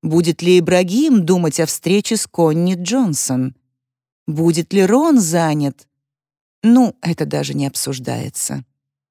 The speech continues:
Заметят ли они вообще её отсутствие? Поднимут ли тревогу? Элизабет понимает, что она и так уже слишком далеко от дома.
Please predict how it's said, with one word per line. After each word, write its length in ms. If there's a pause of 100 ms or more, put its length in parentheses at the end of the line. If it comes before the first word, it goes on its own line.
(280)
Заметят 680
ли 140
они 300
вообще 560
её 420
отсутствие? 960 (680)
Поднимут 760
ли 140
тревогу? 920 (1200)
Элизабет 680
понимает, 560
что 240
она 220
и 40
так 300
уже 200
слишком 500
далеко 500
от 280
дома. 500